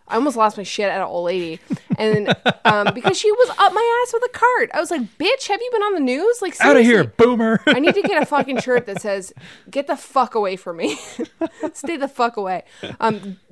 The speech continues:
Speaker 1: Oxford Pennant has this jacket that has this, like, skull. Oh, actually, I have a pennant of it, but it says, "Go away" on the back.
Speaker 2: That's a perfect theme for
Speaker 1: That's what I
Speaker 2: this
Speaker 1: need.
Speaker 2: day and age.
Speaker 1: Yeah, n-, n-, everybody's standing close to each other. So at one point, I was, like, going to try to find cheese, which is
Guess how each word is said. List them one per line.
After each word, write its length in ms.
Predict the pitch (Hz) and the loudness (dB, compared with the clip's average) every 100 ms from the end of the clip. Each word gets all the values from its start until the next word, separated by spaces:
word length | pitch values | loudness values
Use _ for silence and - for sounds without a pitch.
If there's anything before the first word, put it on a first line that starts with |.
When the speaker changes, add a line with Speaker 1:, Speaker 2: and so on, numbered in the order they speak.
| 185 - | -20 -4
Speaker 1:
Oxford 280 | 233 - 254 | -2 -2 -8
Pennant 340 | 220 180 196 - | -6 -6 -6 -6
has 240 | 208 185 | -6 -4
this 280 | 190 180 - | -6 -10 -12
jacket 540 | 190 190 180 208 226 - _ _ - | -6 -4 -4 -6 -10 -12 _ _ -6
that 120 | 202 | -4
has 180 | 220 185 | -4 -6
this, 160 | 180 - | -8 -10
like, 180 | 165 165 | -10 -12
skull. 420 | - 175 160 156 | -10 -6 -4 -6
Oh, 80 | 123 | -8
actually, 260 | 190 - | -8 -8
I 20 | 160 | -8
have 80 | |
a 60 | 165 | -8
pennant 340 | - 180 160 - | -12 -14 -14 -14
of 140 | 165 | -14
it, 140 | 135 - | -14 -10
but 140 | 165 | -10
it 100 | 160 | -8
says, 140 | 165 180 | -10 -8
"Go 160 | 180 | -6
away" 380 | 165 131 156 247 _ _ _ | -6 -6 -10 -12 _ _ _
on 140 | 202 | -12
the 40 | 175 | -10
back. 260 | 170 - | -8 -6
Speaker 2:
That's 120 | 123 104 | -6 -6
a 120 | 135 | -6
perfect 520 | - 120 117 - - - - | -4 -2 -4 -12 -16 -20 -20
theme 420 | - 127 113 101 | -10 -6 -6 -6
for 480 | 95 - 95 95 98 90 | -10 -10 -10 -10 -12 -12
Speaker 1:
That's 180 | - | -12
what 60 | - | -8
I 40 | 113 | -8
Speaker 2:
this 80 | - | -6
Speaker 1:
need. 60 | |
Speaker 2:
day 120 | 104 | -8
and 80 | 104 | -8
age. 340 | 53 - - - | -10 -10 -12 -12
Speaker 1:
Yeah, 160 | 151 - | -12 -10
n-, 160 | 196 - | -12 -12
n-, 140 | 220 220 - | -6 -4 -2
everybody's 360 | 214 196 190 | -4 -4 -6
standing 220 | 190 175 | -6 -10
close 200 | 165 160 | -10 -12
to 60 | - | -14
each 100 | 156 | -14
other. 160 | 160 147 | -12 -12
So 260 | - 180 - - - - | -6 -8 -8 -18 -18 -2
at 140 | 233 | 4
one 160 | 247 254 | 4 4
point, 300 | 226 220 - | 2 0 0
I 100 | 190 | -2
was, 160 | 190 | -2
like, 160 | 196 180 | -4 -4
going 240 | 190 190 | -4 -6
to 140 | 185 180 | -6 -8
try 220 | - 185 | -8 -8
to 40 | |
find 220 | 185 165 175 | -6 -8 -10
cheese, 420 | - 196 165 175 | -12 -12 -12 -12
which 160 | 185 | -14
is 120 | 180 | -16